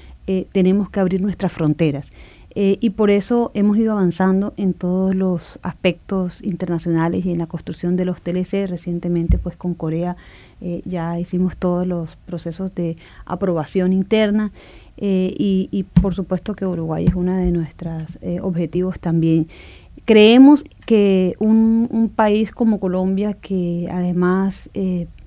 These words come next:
es uno de los temas que vamos a abordar hoy, que además entra en un proceso de construcción de una paz, en un proceso de transformación, está lleno de una cantidad de oportunidades de inversión en Colombia, pero también de las oportunidades de mirar todo las,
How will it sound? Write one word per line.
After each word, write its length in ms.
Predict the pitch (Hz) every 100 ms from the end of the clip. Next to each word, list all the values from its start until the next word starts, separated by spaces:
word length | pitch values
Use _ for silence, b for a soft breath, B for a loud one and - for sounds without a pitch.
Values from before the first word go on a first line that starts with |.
| -
es 160 | 190
uno 120 | 202
de 40 | 196
los 120 | 185
temas 240 | 185 185
que 100 | -
vamos 220 | 180 190 202
a 20 |
abordar 320 | 180 170 175
hoy, 300 | 180 180 190 B B B B
que 80 | 196
además 500 | 180 175 180 180 196
entra 500 | - 202 226 220 190 -
en 160 | 190
un 120 | 185
proceso 400 | 185 190 185 180
de 80 | 196
construcción 460 | 190 - 170 175 175
de 40 |
una 160 | 190 180
paz, 300 | 175 170 180
en 100 | 196
un 140 | 190
proceso 480 | 190 - 185 185 208
de 60 | 196
transformación, 840 | 185 170 180 165 165 - 180 185 B B
está 300 | - 170 202
lleno 400 | 196 233 226 208
de 80 | 185
una 160 | 185 196
cantidad 400 | 190 175 175 175
de 40 |
oportunidades 800 | 190 196 - 170 165 165 165 175 b b b
de 220 | 190 196
inversión 500 | 196 190 175 - 190
en 80 | 196
Colombia, 420 | 202 180 175 180 175
pero 120 | 180
también 600 | 170 160 165 185 185 190 B B -
de 160 | 185
las 80 | 175
oportunidades 560 | - 165 175 170 170 185
de 120 | 185
mirar 260 | 180 175
todo 400 | 180 - 220 226
las, 220 | 220 190